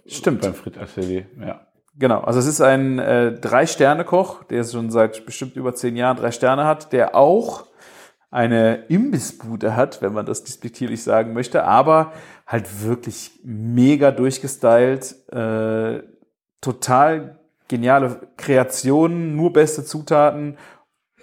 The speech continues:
Speaker 1: dementsprechend auch teuer, aber es ist schon ein Erlebnis. Also wenn man da ist, finde ich, äh, ist das auf jeden Fall mal ein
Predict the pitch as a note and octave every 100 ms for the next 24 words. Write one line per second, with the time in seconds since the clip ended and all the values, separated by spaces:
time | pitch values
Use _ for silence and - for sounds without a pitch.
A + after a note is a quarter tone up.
0 | - G3+ A3 G3 - E3 D#3 C#3 - -
1 | A#2+ A#2 - - E3 G3+ B3+ D#4+ - -
2 | _ _ _ _ _ _ _ C#3+ F3+ G#3
3 | G#3 G3+ - D#3+ E3 - G#3 F#3 D3 C#3
4 | C3 G2+ - - B2+ B2+ E3 E3+ D#3+ E3
5 | G3+ A3 - G#3 F#3+ - D3 D3+ D3+ D#3+
6 | D3+ C#3 D3+ D3 D3 C#3+ C3+ C3 B2+